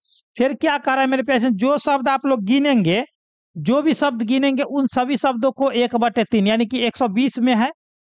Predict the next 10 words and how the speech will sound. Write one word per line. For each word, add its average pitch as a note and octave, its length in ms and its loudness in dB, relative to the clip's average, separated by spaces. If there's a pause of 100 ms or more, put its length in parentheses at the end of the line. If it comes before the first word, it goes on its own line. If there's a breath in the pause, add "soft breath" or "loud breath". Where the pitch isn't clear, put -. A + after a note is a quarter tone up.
तो G3 60 0
तीन B3 260 2
से A#3+ 100 2
भाग A3 220 -2
कर B3 200 0
दीजिए। B3 220 -2 (100)
चालीस B3 420 0
अंकों A#3+ 300 0
में, A#3+ 160 2
अ, G3+ 380 2